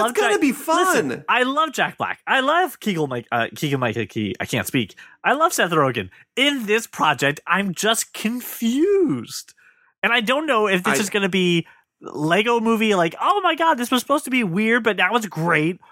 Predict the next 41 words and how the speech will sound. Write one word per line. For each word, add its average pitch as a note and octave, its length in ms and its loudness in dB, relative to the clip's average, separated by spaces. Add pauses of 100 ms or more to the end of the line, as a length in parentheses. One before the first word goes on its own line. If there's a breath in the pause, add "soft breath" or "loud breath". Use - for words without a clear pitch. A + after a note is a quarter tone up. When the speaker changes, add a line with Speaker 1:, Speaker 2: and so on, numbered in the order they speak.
(280 loud breath)
Speaker 1:
Or G3 220 4
if G3 120 0
this A#3 200 -2
is A3+ 140 -6
just - 240 0
gonna B3 160 0
be A3+ 180 0
like, G3+ 300 0
I A#3 260 4
don't E3 220 0
know, B2 240 0
they D#3+ 160 2
tried, E3+ 560 2
I D#4+ 160 2
guess. E4+ 640 0
Way G#3+ 180 0
to C#4 100 -2
go, D#4+ 400 2
Speaker 2:
No, A#2 180 2
Speaker 1:
us. A2+ 60 0
Speaker 2:
this C#3+ 160 0
is, E3+ 180 -4 (120)
this F3 220 0
is G#3+ 100 -2
gonna G#3+ 220 0
be G#3 140 -4
weird D#3+ 340 0
but C3+ 120 0
great. B2 200 -2 (180 loud breath)
Listen, G3 240 -2
you've F#3+ 140 -2
got G#3 180 0
the G3 60 -2
studio G#3 340 -4
Speaker 1:
It's A#3+ 80 -2
Speaker 2:
behind C#4+ 140 -2 (160)
Speaker 1:
Illumination. F3 380 -2
Speaker 2:
Despicable D#3+ 480 -2
Me. G#2+ 260 -2 (120)
Speaker 1:
Right, G#3 220 -2
uh, D3 160 -2